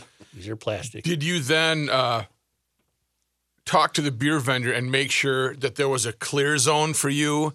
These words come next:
Speaker 1: Mm-hmm.
Speaker 2: Uh, don't come up over row fourteen. You can come up to fourteen, but then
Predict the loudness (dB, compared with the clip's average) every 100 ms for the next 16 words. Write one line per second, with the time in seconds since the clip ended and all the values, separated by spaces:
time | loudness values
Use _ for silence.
0 | -6 -6 -2 0 0 2 2 2 2 4
1 | 4 4 2 2 2 2 2 2 0 0
2 | -2 -2 0 0 0 -2 2 2 4 0
3 | 0 2 2 0 -2 0 -2 0 0 0
4 | -6